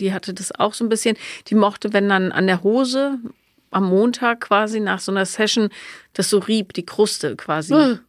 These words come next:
Speaker 1: Ja.
Speaker 2: Ist ja voll vernarbt dann auch wahrscheinlich, oder?
Speaker 1: Ja, klar.
Speaker 2: Ja.
Speaker 1: Also das ist, man muss natürlich auch gucken, äh, inwiefern spielt das so ein bisschen in eine unaufgearbeitete Geschichte rein, ja, die man, wo man möglicherweise Sachen verwechselt. Aber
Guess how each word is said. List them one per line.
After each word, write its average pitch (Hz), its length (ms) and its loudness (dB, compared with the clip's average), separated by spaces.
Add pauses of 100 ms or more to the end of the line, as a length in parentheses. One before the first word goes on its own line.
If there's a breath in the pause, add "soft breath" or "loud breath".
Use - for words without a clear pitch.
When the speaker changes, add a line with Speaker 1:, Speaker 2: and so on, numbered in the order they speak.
(560 loud breath)
Speaker 1:
Ja. 165 200 0 (440)
Speaker 2:
Ist - 120 -4
ja 185 60 0
voll 226 220 2 (100)
vernarbt 202 640 -2
dann 160 100 -4
auch 156 120 -4
wahrscheinlich, 165 380 -4
oder? 233 140 -6 (180)
Speaker 1:
Ja, 196 160 2
klar. 180 280 -6 (160)
Speaker 2:
Ja. 262 280 0 (380)
Speaker 1:
Also 214 200 0
das 214 220 0
ist, - 180 -4
man 202 160 2
muss 220 160 2
natürlich 220 340 -2
auch - 140 -4
gucken, 233 380 0 (600 loud breath)
äh, 196 220 4
inwiefern 190 800 0
spielt 214 340 0
das 190 140 -2
so 190 80 2
ein 175 100 -2
bisschen 190 520 0
in 180 240 0
eine 170 360 -2 (480 soft breath)
unaufgearbeitete 170 1500 0 (1080)
Geschichte 185 480 0
rein, 135 240 -4
ja, 175 160 0
die 185 160 -4
man, 170 260 -4
wo 175 60 -2
man 175 180 2
möglicherweise 175 460 -2
Sachen 180 260 0
verwechselt. - 640 -4
Aber 170 320 2